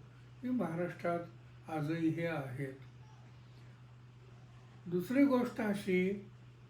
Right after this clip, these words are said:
की नाटक, एकांकिका, चित्रपट, प्रवचनमाला, कथा, कविता इत्यादी माध्यमातून देखील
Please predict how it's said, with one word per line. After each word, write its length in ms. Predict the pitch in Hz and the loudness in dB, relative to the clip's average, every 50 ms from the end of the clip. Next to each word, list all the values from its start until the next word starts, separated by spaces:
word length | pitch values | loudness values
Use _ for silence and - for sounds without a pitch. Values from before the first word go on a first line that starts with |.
| - - - - - - | -20 -20 -20 -20 -14 -6
की 500 | - 226 233 240 247 247 262 277 285 285 - - - - - - - - - - - - | -2 0 0 2 4 4 2 2 0 -4 -6 -12 -20 -20 -20 -20 -20 -20 -20 -20 -14 -8
नाटक, 640 | 190 170 165 165 160 160 160 - 185 185 185 185 185 180 185 - - - - - - - - - - - - - - - - - | -6 -4 -2 0 0 -2 0 2 2 4 4 4 4 2 -2 -8 -16 -18 -20 -20 -20 -20 -20 -20 -20 -20 -20 -20 -20 -20 -12 -4
एकांकिका, 1000 | - 170 160 160 - 175 175 180 175 196 190 175 - - 165 170 170 170 170 170 - - - - - - - - - - - | -4 -2 -2 -2 0 0 0 0 0 0 -2 -4 -2 -2 -2 -2 -2 -2 -4 -8 -12 -16 -20 -20 -20 -20 -20 -20 -20 -16 -12
चित्रपट, 720 | - - 143 - 196 185 196 180 170 - 175 175 175 175 175 - - - - - - - - - - - - - - - - - - - - - - - - - - - | -10 -8 -6 -4 -2 0 0 0 0 2 2 2 2 2 0 -2 -8 -16 -20 -20 -20 -20 -20 -20 -20 -20 -20 -20 -20 -20 -20 -20 -20 -20 -20 -20 -20 -20 -20 -20 -14 -6
प्रवचनमाला, 1080 | - 165 156 156 175 175 - 220 226 220 202 180 170 165 151 147 147 147 151 151 151 151 - - - - - - - - - - - | -2 0 2 2 2 2 2 0 0 0 0 0 0 0 0 0 0 0 0 -2 -4 -8 -10 -14 -18 -20 -20 -20 -20 -20 -20 -12 -6
कथा, 640 | - 170 165 160 - 170 180 180 170 156 151 147 156 - - - - - - - - - - - | -4 -4 -4 -4 -4 -2 0 0 0 0 0 -4 -6 -10 -12 -16 -20 -20 -20 -20 -20 -20 -14 -6
कविता 640 | - 165 160 180 208 208 202 165 156 147 143 143 143 135 - - - - - - - - - - - - | -2 0 2 2 2 2 0 0 0 0 0 -2 -4 -8 -12 -16 -20 -20 -20 -20 -20 -20 -20 -8 -2 0
इत्यादी 720 | 180 170 - - - - 202 185 185 180 175 185 233 254 | 0 0 0 -2 -2 2 2 4 4 4 2 2 2 2
माध्यमातून 880 | 240 220 214 196 185 180 185 190 196 196 196 196 185 185 - 196 185 175 | 4 4 4 2 2 2 0 0 0 2 2 2 2 2 0 0 0 0
देखील 720 | 165 160 156 156 147 - - 202 208 220 233 240 233 | 2 2 2 2 0 -2 0 2 2 4 2 2 -2